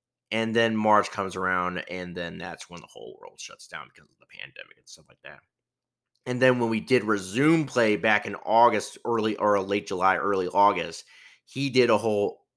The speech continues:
"I'm opting out just for the fact that I don't wanna get," yeah. Which I maybe could see, but also, too, we really needed a bull, or rotation arm because, A, because of him not pitching, I had to watch Matt Kickham,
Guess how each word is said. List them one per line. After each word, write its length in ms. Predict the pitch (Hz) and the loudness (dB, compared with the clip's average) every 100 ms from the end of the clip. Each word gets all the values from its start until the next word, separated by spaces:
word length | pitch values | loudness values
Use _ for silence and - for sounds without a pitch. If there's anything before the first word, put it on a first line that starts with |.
| _ 107 | _ 4
"I'm 180 | 151 | 4
opting 480 | - 202 - - 90 | 4 2 2 -2 -4
out 240 | 85 82 87 | -2 -2 -4
just 180 | 90 | -10
for 60 | - | -10
the 100 | 90 | -10
fact 300 | - 85 - | -4 -4 -4
that 180 | 90 - | -6 -4
I 120 | 82 | -6
don't 120 | 82 | -8
wanna 140 | 80 - | -14 -18
get," 160 | - - | -20 -16
yeah. 120 | - - - - _ _ _ _ _ _ _ _ _ - | -16 -14 -16 -20 _ _ _ _ _ _ _ _ _ -12
Which 160 | 208 - | -8 2
I 200 | 202 190 | 2 4
maybe 340 | 156 147 139 | 0 -2 -2
could 160 | 139 - | -4 -6
see, 240 | - 120 | -6 -4
but 140 | 123 127 | -2 -2
also, 300 | 160 143 127 | -2 -2 -4
too, 340 | - 131 127 | -2 0 0
we 340 | 117 165 202 123 | 0 -2 -2 -2
really 400 | 117 117 107 101 | -2 0 0 -2
needed 420 | 101 104 101 92 | -4 -4 -2 -2
a 60 | |
bull, 300 | 85 87 - - | -4 -6 -8 -2
or 240 | 107 92 - - | 0 0 -6 -6
rotation 480 | 107 - 90 - 78 | -6 -4 -6 -6 -10
arm 160 | 82 | -12
because, 300 | 90 120 104 - | -2 -2 0 0
A, 340 | 135 131 120 - _ _ _ _ _ _ _ _ _ | 2 2 0 -4 _ _ _ _ _ _ _ _ _
because 340 | 123 - 254 320 | -12 -4 0 0
of 100 | 180 | 0
him 200 | 135 117 | 0 2
not 220 | 107 - | 2 2
pitching, 500 | 156 - 113 214 220 _ _ _ - - | -4 -4 -6 -6 -10 _ _ _ -6 0
I 160 | 262 | 2
had 300 | 370 240 131 | 2 0 -2
to 60 | 139 | -4
watch 480 | 120 113 107 131 - _ _ _ _ _ - | 2 4 6 4 -4 _ _ _ _ _ -10
Matt 480 | 107 151 262 - - | -2 0 0 -4 -12
Kickham, 600 | - 349 - 131 170 | -8 -6 -4 -4 -4